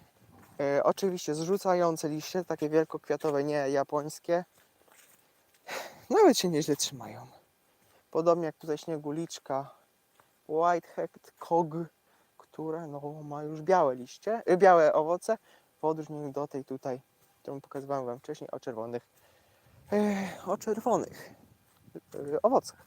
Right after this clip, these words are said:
oczywiście, tak. Lawenda, dużo lawendy, więcej lawendy. No niestety szałwie, szałwie niestety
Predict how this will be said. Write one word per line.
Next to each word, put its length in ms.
oczywiście, 460
tak. 120
Lawenda, 580
dużo 300
lawendy, 540
więcej 520
lawendy. 720
No 100
niestety 400
szałwie, 460
szałwie 420
niestety 400